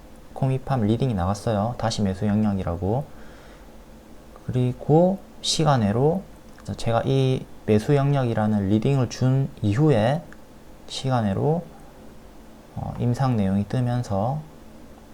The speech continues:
상승이 나왔죠. 음. 그러니까 차트가 선행이라고. 오늘 차트로 언급을 줬고 뉴스로 급등이 나왔다. 음.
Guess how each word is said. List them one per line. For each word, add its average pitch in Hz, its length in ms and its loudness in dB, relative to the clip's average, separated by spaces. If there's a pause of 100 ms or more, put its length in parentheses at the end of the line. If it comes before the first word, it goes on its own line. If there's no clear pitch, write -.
(120)
상승이 113 380 -2
나왔죠. 92 380 -4 (2000)
음. 101 100 -10 (3500)
그러니까 120 120 -4
차트가 160 460 2
선행이라고. 139 680 -2 (840)
오늘 147 280 4
차트로 160 680 2
언급을 123 360 0
줬고 131 580 -2 (680)
뉴스로 127 500 0
급등이 113 480 -4
나왔다. 90 560 -4 (880)
음. 107 100 -14